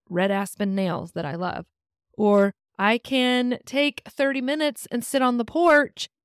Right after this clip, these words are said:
doing nothing instead of cleaning my house, which is what my brain is telling me I should be doing. So I know it's hard, but it's so, so important. So some ways that you can put yourself first is to go grab that cup of coffee that you love, or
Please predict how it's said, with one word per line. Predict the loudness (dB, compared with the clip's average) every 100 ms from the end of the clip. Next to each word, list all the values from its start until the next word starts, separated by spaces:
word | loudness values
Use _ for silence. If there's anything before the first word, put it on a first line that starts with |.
| _ _ -2
doing | 2 2 2 2
nothing | 0 2 2 2 2
instead | -4 -6 -6 -6
of | -6
cleaning | -2 0 0
my | 0
house, | 0 0 0 -4
which | -8
is | -8
what | -6
my | -6
brain | -4 -4
is | -4
telling | -8 -8 -8
me | -8 -10 -10
I |
should | -10 -6 -6
be | -6 -6
doing. | -8 -10 -14 -20 _ _ _ _ _ _ _ _ _ _ _ _ _ _ _
So | 0
I | 2
know | 2 2
it's | 0 2
hard, | 4 6 4 2 -2 _ _
but | -4 -4
it's | -4 _
so, | -4 0 0
so | 0 -2
important. | -4 -4 -4 -6 -8
So | -6 -6
some | -4 -4 -2
ways | 2 2 2 -2
that | -6
you | -8 -6
can | -8
put | -6 -6
yourself | -6 -4 -6 -4
first | -4 -4 -8
is | -10
to | -6
go | -2 -2 -4 _ _ _
grab | 0 2 4
that | 2 0
cup | -4 -6
of | -6
coffee | -4 -4 -2
that | -4 -4
you | -8
love, | -6 -6 -6 -8
or | -6 -2 -2